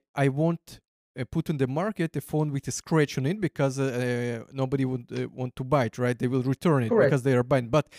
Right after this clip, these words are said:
Speaker 1: if you manufacture a medical device with a scratch on it, but it, uh, functions well, and, uh,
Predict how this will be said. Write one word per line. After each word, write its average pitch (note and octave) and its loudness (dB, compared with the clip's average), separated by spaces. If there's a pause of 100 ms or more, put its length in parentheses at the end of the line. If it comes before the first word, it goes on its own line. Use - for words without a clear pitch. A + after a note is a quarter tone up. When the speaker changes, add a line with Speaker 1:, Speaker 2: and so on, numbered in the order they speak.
(120)
Speaker 1:
if F3 -4
you F3 -2 (400)
manufacture D3+ 0
a D3 2
medical E3 -2
device B2 0 (880)
with C#3 0
a C#3 0
scratch G3 2
on C3+ 4
it, E3 0
but C#3+ 2
it, C3 -6
uh, C3 2 (240)
functions D3+ -4
well, C3+ 2
and, B2 -2
uh, B2 0